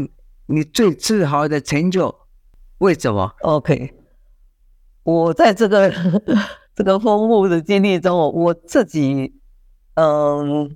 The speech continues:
Speaker 2: 最先是当了慈济的委员了哈。慈济的委员呢，这就很不容易的一件事情啊。那么呢，我可以呢，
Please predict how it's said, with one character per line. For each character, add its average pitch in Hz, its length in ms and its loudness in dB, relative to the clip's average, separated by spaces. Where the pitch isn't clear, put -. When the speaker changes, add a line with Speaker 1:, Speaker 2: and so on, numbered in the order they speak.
Speaker 2:
最 254 220 2
先 190 220 0
是 160 520 -2
当 170 260 0
了 165 200 0
慈 - 260 -6
济 180 160 0
的 139 140 -2
委 123 180 -2
员 110 300 -4
了 117 120 -2
哈。 120 280 -4
慈 175 160 0
济 233 140 2
的 180 120 2
委 135 200 0
员 127 200 0
呢， 143 80 -2
这 180 160 0
就 170 220 0
很 139 180 -4
不 190 120 -2
容 156 260 0
易 170 100 2
的 131 120 0
一 147 120 0
件 147 220 -2
事 147 260 -2
情 120 300 -6
啊。 117 340 -4
那 226 140 2
么 175 140 0
呢， 151 120 0
我 135 180 -2
可 170 380 -2
以 151 280 2
呢， 143 280 0